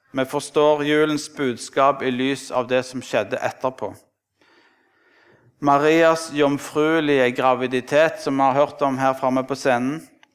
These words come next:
englenes vitnesbyrd for gjet-, eh, for gjeterne og de vise menn som ble ledet av ei stjerne, alt det som skjedde der i Betlehem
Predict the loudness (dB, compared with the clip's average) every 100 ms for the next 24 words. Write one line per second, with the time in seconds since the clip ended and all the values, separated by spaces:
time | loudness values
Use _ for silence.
0 | _ -8 2 2 4 2 0 -2 -2 -4
1 | -4 -10 -2 2 2 0 -8 -20 -20 -20
2 | _ -4 0 0 2 2 0 -6 -8 -2
3 | 0 0 0 2 2 2 -2 0 0 0
4 | -2 -4 -4 -2 -2 -2 -6 -2 0 0
5 | -4 -6 -2 0 2 2 2 2 0 2
6 | -2 -4 0 0 0 -2 -4 -4 -12 -14
7 | 0 0 0 0 -2 -2 -8 -2 -2 0
8 | -2 2 2 2 0 -2 -2 -4 -4 -6